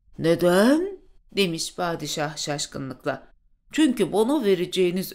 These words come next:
ödülün yarısını kapınızda bekleyen asker istedi de bence ona en uygun ödül yirmi değnek vurulmasıdır." Padişah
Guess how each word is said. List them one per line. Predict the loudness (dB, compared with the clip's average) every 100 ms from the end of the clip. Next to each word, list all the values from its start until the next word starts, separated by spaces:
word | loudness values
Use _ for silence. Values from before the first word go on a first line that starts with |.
| -4
ödülün | -2 -2 -4 -2
yarısını | 0 2 0 -2 2 2 0 -16 _
kapınızda | 2 2 -6 -4 -4 2
bekleyen | 0 2 0 0 0 0
asker | 0 -2 -2 -2
istedi | -2 -10 -6 -6 -6 2
de | 4 4 -4 _ _ 2
bence | 4 4 0 -2
ona | 0 0 0 0 4
en | 4 2
uygun | -2 -2 -2 -6 -2
ödül | 0 4 2 2 -6 _
yirmi | 2 2 2 2
değnek | 2 2 -4 -4
vurulmasıdır." | 0 0 0 -4 -4 -2 0 0 -2 _ _ _ _ _ _ _ _ _ _ _ -2
Padişah | 0 0 -2 -4 -4 -6